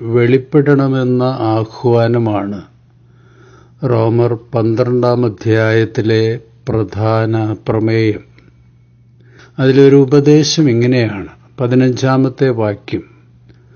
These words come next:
"സന്തോഷിക്കുന്നവരോടുകൂടെ സന്തോഷിക്കുവിൻ, കരയുന്നവരോടുകൂടെ കരയുവിൻ." മറ്റുള്ളവരുടെ സന്തോഷത്തിലും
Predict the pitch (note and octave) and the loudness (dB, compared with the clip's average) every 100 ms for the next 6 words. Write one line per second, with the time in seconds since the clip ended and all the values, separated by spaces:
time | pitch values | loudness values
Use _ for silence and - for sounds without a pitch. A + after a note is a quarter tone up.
0 | _ _ _ - - C3 B2+ C3 C#3 C#3+ | _ _ _ -18 -4 2 4 6 6 4
1 | - D#3+ D3+ D#3+ D#3 D#3 D3+ D3+ D3 D3 | 2 -4 0 2 4 4 4 4 4 2
2 | C3 A#2 A2 A2 G#2 A2 B2+ D#3+ - - | 0 0 0 2 0 -2 -8 -10 -14 -6
3 | C3 A2+ A2+ A#2+ A#2+ - - A2 - G2+ | -2 0 0 2 0 -2 -8 -10 -6 -6
4 | - - _ _ _ _ _ _ _ A#2+ | -6 -14 _ _ _ _ _ _ _ -2
5 | A2+ A2+ B2 C#3 C#3 C3+ C3 C3 C3 B2 | 0 2 4 4 4 4 2 2 2 0
6 | A#2+ A2+ G#2+ G#2 G2+ G#2 A2 - _ - | -2 0 2 2 0 -2 -8 -12 _ -6
7 | A2 G2+ G2 F#2+ F2 D#2 D2+ _ _ _ | -4 -2 -2 -4 -4 -8 -14 _ _ _
8 | _ _ _ _ _ _ _ _ _ _ | _ _ _ _ _ _ _ _ _ _
9 | _ _ _ _ _ _ _ _ _ _ | _ _ _ _ _ _ _ _ _ _
10 | A#2+ A#2 E3 D#3 D3+ C#3+ C#3+ C#3 - B2+ | -6 -2 2 4 6 6 4 2 2 2
11 | A2+ A#2+ A#2+ - C3 A#2 C3 B2 B2 | 4 4 2 0 -6 -4 -2 -2 -2